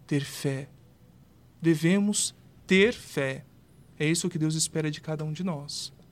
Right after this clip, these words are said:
Que o medo não seja maior do que a fé em Deus.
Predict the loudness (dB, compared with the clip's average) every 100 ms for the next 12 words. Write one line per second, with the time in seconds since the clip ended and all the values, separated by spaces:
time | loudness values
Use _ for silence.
0 | -20 -20 -8 6 10 12 10 10 8 6
1 | 6 4 4 4 4 4 2 -2 -4 -4
2 | -4 -4 -4 -4 -6 -8 -6 -8 -8